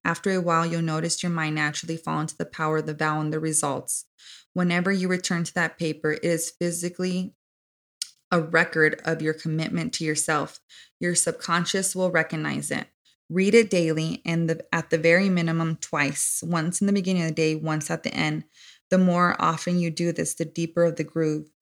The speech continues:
You can read it out loud or in your head, but each time make yourself feel the power of your vow. Imagine how you would be if you truly and unconditionally loved yourself. Imagine how your life would be. Feel that.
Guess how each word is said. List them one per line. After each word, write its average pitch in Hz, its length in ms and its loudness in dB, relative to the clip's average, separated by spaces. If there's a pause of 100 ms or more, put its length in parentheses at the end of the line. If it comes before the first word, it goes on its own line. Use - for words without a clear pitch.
(220)
You 190 120 2
can 190 180 0
read 185 160 4
it 196 80 4
out 180 240 2
loud 175 360 2
or 160 80 0
in 160 120 0
your 156 120 -2
head, 160 380 0
but - 160 -2
each 175 280 -4
time 160 400 -2
make 156 200 -4
yourself 175 360 -2
feel 165 180 0
the - 80 -6
power 160 460 0
of 151 200 -6
your 156 120 -2
vow. 147 380 -2 (440)
Imagine 175 480 2
how 180 160 -2
you 170 220 -2
would 165 160 -2
be 160 260 -4
if - 180 -4
you 170 120 -4
truly 175 400 -2
and 165 100 -4
unconditionally 165 720 -2
loved 160 260 0
yourself. 156 500 -4 (380)
Imagine 175 640 2
how 175 240 0
your 170 200 0
life 160 360 -2
would 156 160 -4
be. 147 300 -6 (440)
Feel 175 200 6
that. 160 240 -4